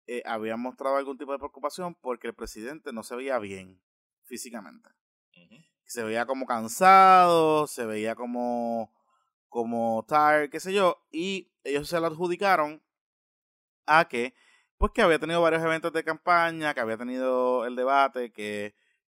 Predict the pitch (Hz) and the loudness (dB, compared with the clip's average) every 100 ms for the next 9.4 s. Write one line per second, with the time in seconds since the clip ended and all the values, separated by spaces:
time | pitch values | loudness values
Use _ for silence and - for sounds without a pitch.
0 | - 110 117 135 156 165 180 220 180 127 | -20 -20 -16 -16 -12 -12 -10 -8 -8 -8
1 | 113 _ - 127 214 226 180 185 190 190 | -14 _ -12 0 2 2 0 0 -4 -4
2 | 180 175 170 160 170 156 123 107 120 _ | -2 -2 -2 -6 -6 -4 -4 -6 -12 _
3 | _ _ _ _ _ _ - 170 190 202 | _ _ _ _ _ _ -8 -4 -2 2
4 | 202 170 131 131 - 135 127 123 127 127 | 4 4 2 -2 -2 0 0 0 -6 -6
5 | 165 170 127 113 143 147 127 117 110 139 | -2 0 0 -4 -10 -14 -12 -12 -4 -2
6 | 139 143 147 147 143 151 143 123 135 151 | -2 -2 -6 -4 -6 -4 -6 -8 -16 -14
7 | 143 107 101 101 _ _ _ _ _ _ | -12 -12 -16 -20 _ _ _ _ _ _
8 | _ - 151 156 135 135 _ - 120 117 | _ -10 -4 -2 -4 -6 _ -12 -6 -4
9 | 110 107 104 | -4 -4 -6